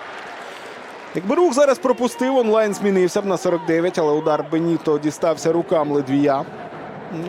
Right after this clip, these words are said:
ситуація напружується, ситуація дуже нагнітається. Там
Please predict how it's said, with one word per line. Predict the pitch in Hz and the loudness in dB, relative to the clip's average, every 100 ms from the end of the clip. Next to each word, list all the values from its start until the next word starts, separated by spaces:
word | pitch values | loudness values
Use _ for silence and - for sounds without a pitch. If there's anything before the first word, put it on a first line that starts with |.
| - | -10
ситуація | - 190 190 196 214 | -10 -2 -2 0 0
напружується, | 208 202 208 160 120 113 - | -2 0 0 0 -2 -8 -12
ситуація | - - 143 147 135 147 139 143 | -14 -6 -2 -2 -2 -2 -2 -2
дуже | 196 147 | -4 -2
нагнітається. | 139 127 139 - 156 160 - | -2 -2 -4 0 0 0 -4
Там | - | -12